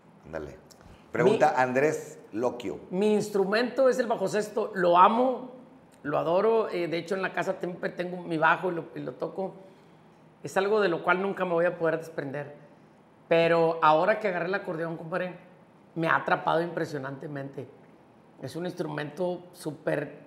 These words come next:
Speaker 2: precioso que, como voy muy atrás de los acordeonistas, requiere mucho tiempo. Entonces, este, no, pero de uno me quedo con el bajo sexto.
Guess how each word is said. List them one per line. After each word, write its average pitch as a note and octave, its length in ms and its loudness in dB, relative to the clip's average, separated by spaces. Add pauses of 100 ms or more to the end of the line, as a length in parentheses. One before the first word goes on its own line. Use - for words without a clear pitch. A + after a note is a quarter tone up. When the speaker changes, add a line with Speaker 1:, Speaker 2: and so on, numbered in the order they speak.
(180)
Speaker 2:
precioso E3 800 -2 (600)
que, D#3+ 120 -6
como E3 460 -4
voy F3 200 6
muy B3 200 4
atrás A#3 420 6
de A#3 80 6
los F#3+ 180 2
acordeonistas, E3+ 840 0 (480)
requiere E3 340 -2
mucho F3 280 -6
tiempo. D#3+ 320 -2
Entonces, E3 460 -2 (1400)
este, C#3+ 760 -6 (840)
no, C#3+ 220 -4
pero E3+ 160 0
de D3+ 60 0
uno D#3+ 260 -4 (240)
me E3 180 -6
quedo D#3 220 -4
con F3 100 -6
el E3 80 -4
bajo C3 180 -10
sexto. - 320 -18